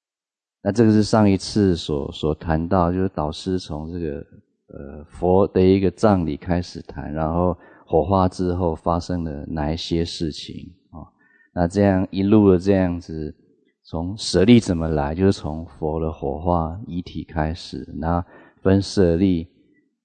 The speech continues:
这很平常的事情，但是导师就注意到这些国家是从哪个地方来的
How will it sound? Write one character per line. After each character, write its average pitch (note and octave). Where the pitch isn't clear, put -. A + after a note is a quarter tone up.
这 G#2
很 F2+
平 F#2
常 E2+
的 E2+
事 G2+
情， E2
但 G2
是 G2+
导 D2+
师 F#2
就 F#2
注 F#2
意 F2+
到 F#2
这 G#2
些 G2+
国 F2
家 F#2
是 -
从 E2
哪 D2
个 D2+
地 E2
方 D#2+
来 -
的 C2+